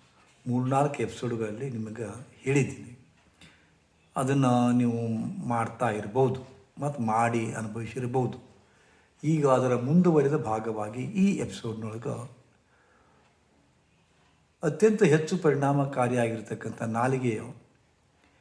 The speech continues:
ಮತ್ತೆ ಒಂದು, ನಾಳೆ ಒಂದು, ಮತ್ತೊಂದು ಈ ಸ್ಥಿತಿಗಳನ್ನು ನಿಮ್ಗೆ ತೋರಿಸ್ತಾ ಇದ್ದೀನಿ, ಹೇಳ್ತಾ ಇದ್ದೀನಿ ಆ ಕುರಿತು.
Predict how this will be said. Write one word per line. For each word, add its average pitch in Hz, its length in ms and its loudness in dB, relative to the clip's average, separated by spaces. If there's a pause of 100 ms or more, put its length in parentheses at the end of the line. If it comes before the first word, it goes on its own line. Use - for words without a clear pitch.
(960)
ಮತ್ತೆ 143 320 4 (600)
ಒಂದು, 127 440 -4 (140)
ನಾಳೆ 135 320 4
ಒಂದು, 107 420 -4
ಮತ್ತೊಂದು - 520 -10 (800)
ಈ 190 120 6
ಸ್ಥಿತಿಗಳನ್ನು 143 680 4
ನಿಮ್ಗೆ 120 260 0
ತೋರಿಸ್ತಾ 123 600 -4
ಇದ್ದೀನಿ, 117 500 -4 (260)
ಹೇಳ್ತಾ 123 380 0
ಇದ್ದೀನಿ 107 340 -6
ಆ - 100 -12
ಕುರಿತು. - 500 -18